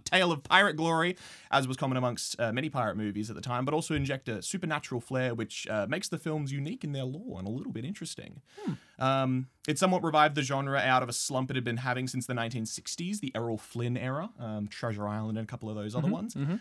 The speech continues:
Speaker 1: uh, using both Johnny Depp's unique star power and, uh, along with some, you know, little, little fun, uh, curses and mythology things that, uh, s-, made it stand out amongst the rest.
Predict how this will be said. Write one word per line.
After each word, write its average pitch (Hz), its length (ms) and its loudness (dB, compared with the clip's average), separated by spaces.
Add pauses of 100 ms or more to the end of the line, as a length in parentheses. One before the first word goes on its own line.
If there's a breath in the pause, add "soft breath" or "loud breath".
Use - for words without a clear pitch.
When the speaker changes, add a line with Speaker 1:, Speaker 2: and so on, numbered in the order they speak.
(120)
Speaker 1:
uh, 117 160 4
using 135 500 0
both 135 180 0
Johnny 185 280 2
Depp's - 380 -2
unique 156 300 -2
star 190 340 2
power 190 500 0
and, 135 220 0
uh, 131 220 4
along 143 240 2
with 131 180 -4
some, 123 460 -2
you 139 160 -6
know, 117 80 -4
little, 131 320 -6
little 135 180 -4
fun, 143 460 -2 (340 soft breath)
uh, 113 300 2
curses 143 460 -2
and 123 100 0
mythology 131 540 -2
things 160 360 -6
that, 139 140 -2
uh, 123 240 2
s-, - 160 -6
made 135 220 2
it 110 60 -4
stand 120 280 -2
out 110 140 0
amongst 101 260 -4
the 92 80 -8
rest. - 400 -8